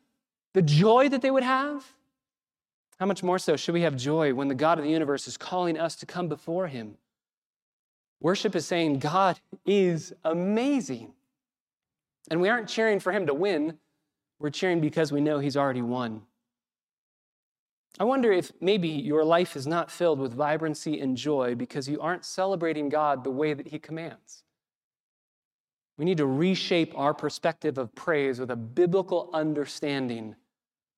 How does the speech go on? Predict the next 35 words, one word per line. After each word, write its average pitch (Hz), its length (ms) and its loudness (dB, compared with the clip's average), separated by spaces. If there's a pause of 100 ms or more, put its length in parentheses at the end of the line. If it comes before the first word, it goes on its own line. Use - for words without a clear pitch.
(120)
of 120 120 -2
why 135 540 2
we 123 140 -2
should 123 180 -12
celebrate 117 500 -6
the 117 80 -10
Lord. 104 320 -12 (600)
Shout 165 260 2
joyfully, 156 320 2
that's 147 200 0
number 160 180 2
one. 120 320 -6
Serve 170 320 0
the 156 40 2
Lord, 143 240 2
number 151 200 -4
two. 120 240 -10 (1040)
Command 170 240 2
number 175 140 0
three, 147 280 -4
come 185 560 2
before 208 540 2
him 165 480 0 (300)
with 156 300 2
joyful 185 640 4
singing. 175 600 -2 (260)
Come 233 400 2
before 214 400 4
him. 151 160 2
Command 196 260 2
number 214 120 0
three, 202 160 0
come 220 240 0
before 220 340 4
him. 127 220 -4